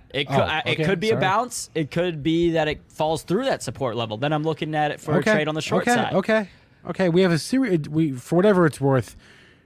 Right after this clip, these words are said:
Speaker 2: we have a series of lows at, like, fourteen fifty, that area, but that was from a year ag-, over a year ago. Um, I don't know if you care about support from over a year ago. Maybe you do, maybe you don't. I don't know how much I care.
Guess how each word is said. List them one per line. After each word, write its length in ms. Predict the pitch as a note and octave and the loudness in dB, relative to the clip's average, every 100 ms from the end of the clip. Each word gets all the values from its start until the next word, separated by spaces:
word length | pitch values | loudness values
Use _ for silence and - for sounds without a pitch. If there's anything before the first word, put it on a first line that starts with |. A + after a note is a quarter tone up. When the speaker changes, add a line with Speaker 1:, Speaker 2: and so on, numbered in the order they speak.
| _ _ | _ _
Speaker 2:
we 80 | C#3+ | 0
have 100 | C#3 | 2
a 60 | C3+ | 2
series 400 | - E3+ E3 C#3+ | 2 4 4 4
of 100 | B2+ | 2
lows 400 | B2 B2+ B2+ A#2 | 4 6 6 4
at, 140 | A#2+ | 0
like, 280 | A2+ A2 - | 0 -2 -6
fourteen 440 | - B2+ A#2+ A#2 A2+ | -10 -6 -4 -2 -4
fifty, 520 | - A2 - C#3+ C#3+ - - | -4 -8 -4 -4 -4 -8 -8
that 120 | A2 | -4
area, 280 | B2+ C#3 B2 | 0 0 0
but 140 | A#2+ | 0
that 80 | C3 | 0
was 140 | D3+ | 0
from 120 | - | 0
a 40 | A#2+ | -2
year 260 | G2 G2+ | -2 -4
ag-, 100 | B2 | -6
over 240 | A2+ A#2+ A#2 | -4 -2 -2
a 40 | |
year 220 | G2 G2+ | -4 -6
ago. 320 | A#2 C#3+ D#3 D#3 _ _ _ _ _ _ _ _ | -4 -2 -2 -4 _ _ _ _ _ _ _ _
Um, 460 | G#2 A2+ G#2+ G2+ F2+ - - | -10 -4 -4 -4 -8 -14 -10
I 60 | |
don't 100 | A2 | -6
know 80 | G#2+ | -4
if 100 | F#2+ | -6
you 60 | F#2+ | -8
care 180 | G#2+ | -6
about 220 | G2+ G2+ G2 - - - | -6 -8 -12 -18 -20 -18
support 460 | - A2 - A2+ - | -12 -12 -8 -8 -6
from 160 | G#2 | -8
over 160 | G#2 G2+ | -6 -6
a 40 | |
year 200 | G2 G#2 | -6 -6
ago. 240 | G#2 G2 F#2 - - _ _ - | -6 -8 -10 -18 -20 _ _ -10
Maybe 220 | G#2 G2+ | -8 -6
you 80 | G2+ | -6
do, 100 | G2 | -6
maybe 220 | G2 G2 | -6 -6
you 20 | |
don't. 240 | G#2 G#2+ | -6 -8
I 140 | G2+ G#2+ | -8 -8
don't 120 | G#2+ | -4
know 140 | G2+ | -4
how 140 | F#2+ G#2+ | -4 -4
much 200 | G2+ - | -6 -8
I 60 | |
care. 260 | G2+ A2 G2 | -10 -10 -12